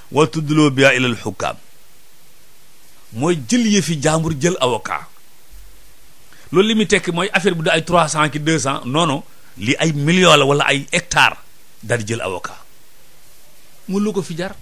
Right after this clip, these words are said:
Gis nga ñool-ñool yi ci, ci, ci, ci réew yi ku, maanaam tey par exemple, bu professeur ji bi ñëwoon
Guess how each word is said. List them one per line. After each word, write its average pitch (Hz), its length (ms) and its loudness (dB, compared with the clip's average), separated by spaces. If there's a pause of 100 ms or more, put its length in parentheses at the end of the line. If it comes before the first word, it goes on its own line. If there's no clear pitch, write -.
(2000)
Gis 180 160 -2
nga 214 80 2
ñool-ñool 165 420 6
yi 151 160 4
ci, 156 300 -2
ci, 143 220 -8
ci, 131 160 -8
ci 117 120 -6
réew 95 140 -6
yi 104 120 -8
ku, - 140 -10 (100)
maanaam 185 340 -2
tey 151 160 2
par 160 140 0
exemple, 110 420 0 (1900)
bu 127 80 -6
professeur 160 460 2
ji 139 120 2
bi 139 120 0
ñëwoon 139 400 4